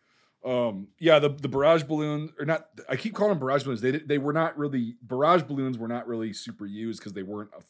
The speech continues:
Speaker 1: effective.
Speaker 2: that's what I thought those were. They looked like it to me.
Speaker 1: Th-, they're observation balloons.
Speaker 2: Okay.
Speaker 1: And those were not,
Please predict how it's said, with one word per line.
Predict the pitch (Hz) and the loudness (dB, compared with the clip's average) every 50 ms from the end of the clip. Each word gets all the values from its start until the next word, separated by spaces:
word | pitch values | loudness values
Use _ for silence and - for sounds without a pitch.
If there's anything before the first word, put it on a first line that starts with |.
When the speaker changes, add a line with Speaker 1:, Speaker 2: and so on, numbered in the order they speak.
| 110 | -12
Speaker 1:
effective. | 110 110 - - 139 143 135 131 - | -12 -10 -10 -10 -10 -10 -12 -8 -4
Speaker 2:
that's | 139 139 156 - | -2 -2 -2 -2
what | 196 180 | -2 0
I | 151 127 | 0 0
thought | - - 135 127 123 - | 0 -2 -2 -2 -2 -6
those | 117 110 104 98 | -10 -12 -14 -14
were. | 107 110 110 104 | -14 -14 -12 -10
They | 107 110 | -8 -8
looked | 107 113 113 110 - | -8 -10 -12 -14 -14
like | 113 107 98 - - | -14 -16 -14 -14 -16
it | 107 - | -20 -20
to | - 117 | -20 -20
me. | 101 98 101 _ _ _ _ _ _ _ _ _ _ _ - 135 | -20 -20 -20 _ _ _ _ _ _ _ _ _ _ _ -12 -6
Speaker 1:
Th-, | 117 156 175 | -4 -2 2
they're | 160 156 156 135 | 4 4 6 6
observation | 143 156 139 - - 151 127 117 123 131 123 - 147 143 139 | 6 4 4 2 0 0 0 2 0 0 0 -2 -4 -4 -4
balloons. | 151 151 147 156 156 156 160 165 110 | -6 -6 -6 -6 -6 -6 -6 -8 -8
Speaker 2:
Okay. | 110 - 107 98 92 - _ _ - | -10 -10 -14 -16 -16 -18 _ _ -2
Speaker 1:
And | 143 143 143 143 139 139 131 - _ _ - | 0 2 2 2 0 -2 -4 -8 _ _ -4
those | 135 139 147 165 175 156 135 | 0 2 4 6 6 4 4
were | 135 143 143 139 | 2 2 0 0
not, | 139 135 139 147 143 139 127 - | 0 -2 -2 -2 -2 -2 -4 -6